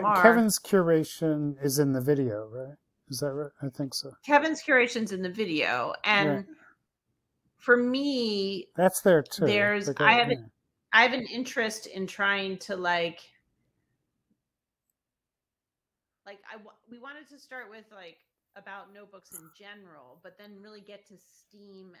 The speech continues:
Speaker 1: and notebooks.
Speaker 2: Mm-hmm.
Speaker 1: Because, so,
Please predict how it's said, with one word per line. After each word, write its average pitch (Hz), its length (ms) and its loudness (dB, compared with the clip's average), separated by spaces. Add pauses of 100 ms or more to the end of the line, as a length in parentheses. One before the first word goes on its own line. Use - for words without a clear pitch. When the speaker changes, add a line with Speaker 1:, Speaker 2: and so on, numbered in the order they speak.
Speaker 1:
and 156 100 -20
notebooks. - 760 -20 (400)
Speaker 2:
Mm-hmm. 160 240 0
Speaker 1:
Because, 196 720 -18 (1200)
so, 226 420 -16